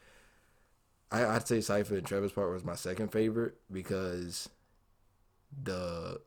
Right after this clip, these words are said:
the reality of life hitting Cypher for what they dealt with, like, everything they went through, thinking they were helping the good guys. But then it's like,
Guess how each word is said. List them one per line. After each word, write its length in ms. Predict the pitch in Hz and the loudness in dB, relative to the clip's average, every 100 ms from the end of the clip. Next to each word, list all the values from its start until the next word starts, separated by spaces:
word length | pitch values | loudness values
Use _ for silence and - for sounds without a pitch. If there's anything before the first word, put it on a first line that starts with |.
| - | -6
the 260 | - 95 90 | -2 -2 -2
reality 800 | 87 92 98 110 107 90 - 92 _ _ _ - | -6 -2 2 4 2 0 -8 -12 _ _ _ -10
of 120 | 82 | -8
life 580 | 85 87 - - - - | -4 -4 -6 -10 -18 -14
hitting 280 | - 82 80 | -10 -8 -8
Cypher 520 | - 69 - - - - - | -8 -8 -10 -12 -14 -16 -14
for 140 | - | -10
what 220 | 85 87 - | -6 -6 -6
they 120 | 85 | -8
dealt 360 | 95 82 80 | -6 -6 -6
with, 420 | - - - - - | -8 -10 -12 -18 -12
like, 180 | - 80 - | -8 -8 -2
everything 500 | 110 120 120 113 101 | 2 4 4 2 0
they 140 | 90 | 0
went 340 | 85 87 85 - | -4 -6 -8 -10
through, 280 | - - - _ _ _ _ _ - | -12 -12 -16 _ _ _ _ _ -6
thinking 300 | 101 101 98 | -2 -2 0
they 100 | 95 | 0
were 120 | 92 | 0
helping 360 | 90 95 - 85 | -2 -4 -4 -8
the 60 | 87 | -6
good 260 | 82 80 | -6 -6
guys. 540 | 85 76 - - - - _ _ _ _ _ _ _ _ _ _ _ _ | -6 -8 -8 -12 -14 -16 _ _ _ _ _ _ _ _ _ _ _ _
But 160 | 95 87 | -8 -6
then 180 | 90 87 | -4 -4
it's 160 | 82 | -4
like, 380 | 85 80 - - | -6 -6 -8 -14